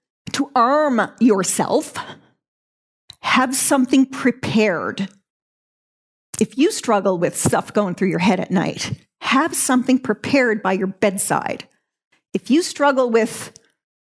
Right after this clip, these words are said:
movies, go through and find one. I have a list because my husband likes to watch movies. So I go through and I, we have to pick out things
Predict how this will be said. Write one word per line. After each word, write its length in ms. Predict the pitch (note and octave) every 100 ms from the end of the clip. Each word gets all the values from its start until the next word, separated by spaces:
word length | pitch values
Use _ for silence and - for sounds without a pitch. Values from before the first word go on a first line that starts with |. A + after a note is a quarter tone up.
| _ F#3+
movies, 680 | G3 A3 B3+ - F2 - - - _ _ _ _ _ _
go 200 | - D#4
through 240 | A4 F#4 E4+
and 200 | C4 -
find 440 | - A#3+ C4 D#4
one. 160 | F3 -
I 60 | -
have 100 | G#4+
a 40 |
list 640 | B3+ A3 B3 C4+ - - - - - - _ _ _ _ _ _ _ -
because 160 | D4+
my 100 | -
husband 280 | C#4 A#3 A#3+
likes 200 | G3+ G#3
to 60 | F3+
watch 220 | F3+ -
movies. 380 | G#3 D#3+ - - _ _ _ -
So 160 | - -
I 120 | G4+
go 140 | F4+ D#4+
through 300 | B3+ G#3 G#3
and 180 | F#3
I, 220 | G3 A3 - -
we 120 | B3+
have 160 | B3 B3+
to 80 |
pick 300 | - B3 E4+
out 220 | C4+ C4+ -
things 540 | B3+ A3+ G3+ D#4